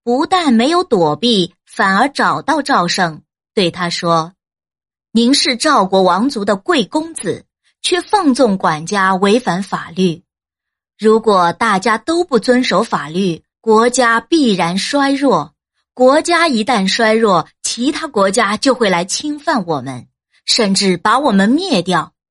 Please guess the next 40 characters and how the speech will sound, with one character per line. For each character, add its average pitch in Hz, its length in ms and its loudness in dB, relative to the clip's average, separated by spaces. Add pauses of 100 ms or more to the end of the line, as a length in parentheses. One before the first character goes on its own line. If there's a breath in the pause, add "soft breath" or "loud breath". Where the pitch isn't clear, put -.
(400)
到 185 220 0
那 262 240 2
个 180 120 -8
时 165 220 -6
候， 170 380 -2 (220)
您 330 220 2
还 320 200 0
能 349 180 -2
保 185 260 2
持 196 300 -2
现 339 380 0
在 370 260 2
这 233 160 0
样 196 160 2
的 185 80 0
富 208 240 -6
贵 202 280 0
吗？ 175 280 0 (840)
但 170 140 -6
是， 160 360 -4 (340)
您 247 160 2
要 320 200 2
是 269 180 -2
能 220 160 0
够 240 340 0
奉 311 380 -2
公 - 240 -4
守 190 320 2
法， 208 360 -6 (320)
那 302 140 0
么 247 140 2
百 196 280 0
姓 233 480 0
也 196 160 0
会 220 200 2
以 175 200 -2
您 175 280 -2
为 254 160 2
榜 156 300 -6
样， 170 280 -6